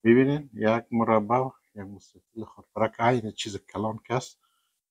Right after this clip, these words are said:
در اینجا پیدا کردیم. انال باز چی می‌کنیم؟ باز اینی نقطه‌ای که هست، مثلاً این نقطه‌ای که قطع کرده این خط، این را پایان کش می‌کنیم.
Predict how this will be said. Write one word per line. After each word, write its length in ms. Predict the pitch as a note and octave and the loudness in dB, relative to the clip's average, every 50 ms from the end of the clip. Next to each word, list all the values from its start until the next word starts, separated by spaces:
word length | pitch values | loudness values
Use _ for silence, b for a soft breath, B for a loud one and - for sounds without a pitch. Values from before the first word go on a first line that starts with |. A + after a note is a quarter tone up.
| _ - | _ 0
در 80 | F#2+ F#2 | 2 2
اینجا 220 | F2 E2 D#2+ E2 | 2 2 0 -4
پیدا 460 | - _ - E2 D#2+ D2 D#2 D#2+ - _ - | -6 _ -10 -8 -8 -8 -10 -14 -18 _ -20
کردیم. 220 | D#2+ D#2+ D#2 D#2 _ _ _ _ _ _ _ _ _ _ _ _ _ _ _ _ _ _ _ _ _ _ _ _ _ _ _ _ _ _ _ _ _ _ _ _ _ _ _ _ _ _ _ - | -20 -20 -20 _ _ _ _ _ _ _ _ _ _ _ _ _ _ _ _ _ _ _ _ _ _ _ _ _ _ _ _ _ _ _ _ _ _ _ _ _ _ _ _ _ _ _ _ -2
انال 280 | G2+ G2+ A#2 C3 B2 A2+ | 4 6 8 8 8 8
باز 280 | F#2+ A2+ A#2+ G#2+ - | 6 6 4 4 4
چی 200 | - - - - F2 | 2 0 0 0 0
می‌کنیم؟ 460 | F2+ E2+ - - E2+ F2 F2 F2+ F2+ | -2 -4 -4 -8 -8 -8 -6 -4 -2
باز 480 | G#2 A#2 C3 B2+ - - - - - - _ _ _ _ _ _ _ _ _ _ _ _ _ _ | 0 0 0 0 -2 -6 -14 -14 -16 -18 _ _ _ _ _ _ _ _ _ _ _ _ _ _
اینی 320 | - A2 A2 A#2 B2 D3+ C#3+ | -2 2 2 4 4 6 6
نقطه‌ای 560 | A#2 G2+ G#2 G2+ - - _ - A#2 A2 A2 | 6 4 4 2 -2 -4 _ 4 4 4 4
که 120 | - - G#2+ G#2 | 4 4 4 6
هست، 360 | G#2+ A2 A2+ G#2+ - - - | 6 4 2 0 -2 -4 -4
مثلاً 340 | A2 G#2+ G#2 - - G#2+ G#2 | -4 -4 -4 -4 -6 -6 -6
این 220 | G#2+ G2+ G2+ G2+ G2+ | -6 -4 -4 -4 -6
نقطه‌ای 500 | G2+ _ _ _ - G#2+ G#2+ G#2 G2 F#2+ _ _ | -6 _ _ _ -2 0 0 0 0 -4 _ _
که 160 | - G#2 G2 - _ - | -4 -4 -4 -4 _ 2
قطع 260 | - A2+ - - G2+ | 2 2 2 2 -4
کرده 240 | - _ - F#2 G2 | -8 _ -6 -2 -2
این 160 | G2 G2 A2 | 0 0 -2
خط، 420 | A2 - - - G#2 G2+ - _ _ _ _ _ _ _ _ _ _ _ _ _ _ _ _ _ _ _ _ _ _ _ _ _ | -4 -6 -6 -6 -6 -6 -6 _ _ _ _ _ _ _ _ _ _ _ _ _ _ _ _ _ _ _ _ _ _ _ _ _
این 140 | - A#2 A#2 | 2 4 4
را 60 | A#2 | 4
پایان 480 | A2 - _ - F2 E2+ F2 E2 E2+ F2 | 4 0 _ -2 0 0 0 0 -2 -6
کش 500 | E2 _ - E2 D#2 - - - - - | -10 _ -18 -12 -6 -4 -4 -4 -6 -8
می‌کنیم. 500 | D#2+ D#2+ _ _ - D#2 D#2+ D#2+ D#2+ _ | -16 -20 _ _ -20 -20 -20 _ _ _